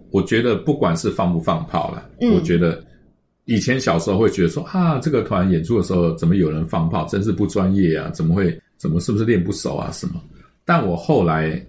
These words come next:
Speaker 1: 后来哈，就是自己演出经历丰-，比较丰富了之后，发现其实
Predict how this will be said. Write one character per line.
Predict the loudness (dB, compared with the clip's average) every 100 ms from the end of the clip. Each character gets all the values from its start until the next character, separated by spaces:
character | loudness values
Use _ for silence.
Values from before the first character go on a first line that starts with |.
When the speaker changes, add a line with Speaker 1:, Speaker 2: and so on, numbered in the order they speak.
| -14
Speaker 1:
后 | -2 0
来 | 0 -2
哈， | -4
就 | -2
是 | 0 0
自 | 0 0
己 | 0
演 | 2 -2
出 | 0 0 0
经 | 0 2
历 | 2
丰-， | 2 2 2 2 -2 -8
比 | -4
较 | 0 0
丰 | 0 -4
富 | -2 -2
了 | 0
之 | -2
后， | -2 -2
发 | 0 0 0
现 | -2 -4 -6 -20 _ _ _ _
其 | -4 -2
实 | 0 0 2 2 0